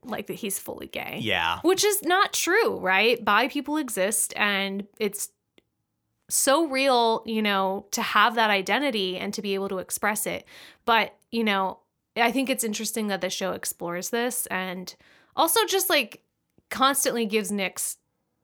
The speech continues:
Speaker 1: constantly gives Nick an opportunity to, like, stand up for himself.
Speaker 2: Yeah. Around this time, too, Charlie has some confrontation with his parents.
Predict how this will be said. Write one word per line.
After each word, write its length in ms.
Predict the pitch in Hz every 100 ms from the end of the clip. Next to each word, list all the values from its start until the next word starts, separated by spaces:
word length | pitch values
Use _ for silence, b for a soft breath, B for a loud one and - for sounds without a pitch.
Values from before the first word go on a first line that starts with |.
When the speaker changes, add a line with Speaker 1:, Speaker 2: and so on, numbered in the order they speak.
| _ _ _
Speaker 1:
constantly 360 | - 302 302 262
gives 220 | 226 226
Nick 220 | 208 180
an 80 | 185
opportunity 600 | 170 196 190 185 175 175
to, 120 | 196
like, 320 | - - - -
stand 280 | - 175 -
up 100 | -
for 120 | 170
himself. 580 | 170 196 - - - - _ b b
Speaker 2:
Yeah. 480 | 139 131 104 85 78 - _ _ _ -
Around 280 | 151 170 175
this 160 | 151
time, 260 | 175 139 113
too, 400 | - 135 120 113
Charlie 520 | - 139 113 117 117
has 460 | 113 117 110 101 101
some 280 | - 107 101
confrontation 880 | - 120 101 107 101 104 - 131 117
with 120 | 110
his 220 | 107 95
parents. 640 | - 101 117 185 190 -